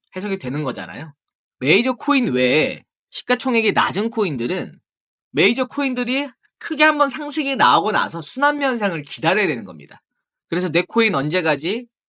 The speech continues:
내 코인은 도대체 가는 걸까?" 이런 고민이 드시는 건 당연한 건데 비트코인 외에 메이저 코인들이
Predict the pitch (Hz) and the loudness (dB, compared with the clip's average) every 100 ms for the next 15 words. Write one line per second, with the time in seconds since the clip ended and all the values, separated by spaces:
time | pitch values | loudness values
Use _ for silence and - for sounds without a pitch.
0 | _ 147 165 - 226 202 196 156 110 - | _ -6 -4 0 0 0 0 -2 -6 -12
1 | _ 160 175 190 - 151 202 165 117 156 | _ -4 -4 -4 -4 -2 0 0 0 -2
2 | 208 - _ _ _ _ _ - 160 226 | -2 -4 _ _ _ _ _ 0 2 2
3 | 180 156 180 165 143 147 160 165 107 117 | 0 -2 -2 -4 -6 -4 -4 -6 -8 -6
4 | 135 185 131 101 156 117 - _ _ _ | -6 -4 -6 -4 -4 -4 -8 _ _ _
5 | _ - 165 - 240 214 151 120 170 208 | _ -8 -8 -2 0 2 0 0 -2 0
6 | 135 156 165 - 170 160 151 170 208 233 | 2 2 0 -2 -4 -2 -2 0 0 -4